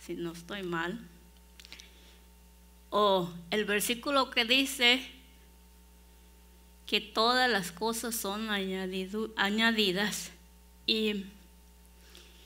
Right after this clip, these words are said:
que cuando nosotros pedimos que Dios nos dé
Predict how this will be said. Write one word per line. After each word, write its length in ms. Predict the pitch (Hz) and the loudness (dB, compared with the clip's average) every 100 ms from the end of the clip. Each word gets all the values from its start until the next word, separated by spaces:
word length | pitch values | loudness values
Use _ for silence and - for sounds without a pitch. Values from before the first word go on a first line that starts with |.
| - - | -20 -16
que 340 | - 196 190 - | 0 2 2 2
cuando 320 | 202 202 196 | 0 0 -2
nosotros 880 | 185 185 - 226 226 202 190 - - - - - - - - - - - - - - - - - - - - - - | -2 -2 -2 -2 -2 -6 -6 -10 -14 -20 -20 -20 -20 -20 -20 -20 -20 -20 -20 -20 -20 -20 -20 -20 -20 -20 -20 -20 -6
pedimos 960 | 226 196 180 226 240 220 208 - - - - - - - - - - | -2 -2 0 0 -2 -4 -6 -8 -10 -16 -20 -20 -20 -20 -20 -20 -12
que 200 | - 196 | -4 -4
Dios 360 | 180 202 214 214 | 0 0 0 -2
nos 320 | 190 170 170 | -4 -4 -2
dé 380 | 196 202 208 | -2 0 -4